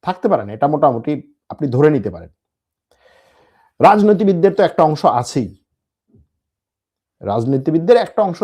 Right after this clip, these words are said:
তো আছেই। এই যে নোবেল বিজয়ী নারী, কি যেন তার নাম, সেই নারী তো, আহ, পুরোপুরি বলেই দিয়েছে যে আমি আমেরিকা এবং ইসরায়েলের জন্য ভেনেজুয়েলাকে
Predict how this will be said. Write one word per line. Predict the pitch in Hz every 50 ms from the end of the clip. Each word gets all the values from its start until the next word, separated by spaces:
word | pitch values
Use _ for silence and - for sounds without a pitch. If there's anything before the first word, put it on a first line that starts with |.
| 196 214
তো | 185 165 143
আছেই। | - - 139 110 87 - _ _ _ -
এই | 139 135
যে | 143 143 131 117 - - 135 139
নোবেল | 147 147 139 131 135
বিজয়ী | 131 127 135 131 131 127 127
নারী, | 120 107 95 98
কি | - 131 127 139
যেন | 135 131 123 139
তার | 131 127 127
নাম, | 127 110 101 - _ _ _ _ _ _ _ _ _ _ _ _ _ _ -
সেই | - - 196 190 170 147
নারী | 147 156 165 160 -
তো, | 180 170 170 156
আহ, | 160 - - - 143 135 139 139 -
পুরোপুরি | - 202 175 135 - 151 175 202 156 143 160
বলেই | 196 214 220 226 208 156 117
দিয়েছে | 110 107 101 - - 117 117 120
যে | 160 170 - 143 139
আমি | 156 170 202 208 - - - 185 190
আমেরিকা | 175 165 139 135 131 123 127 - 190 208 214 208 - _ - 156 147
এবং | 139 151 165 185 202 208 208 _ _ _ - 226 214
ইসরায়েলের | 190 147 135 127 127 123 127 135 143 147 160 170
জন্য | 196 196 196 196 202 214 220 220 - - _ _ _ _ _ -
ভেনেজুয়েলাকে | 120 135 170 190 196 185 170 180 175 175 175 165 170 202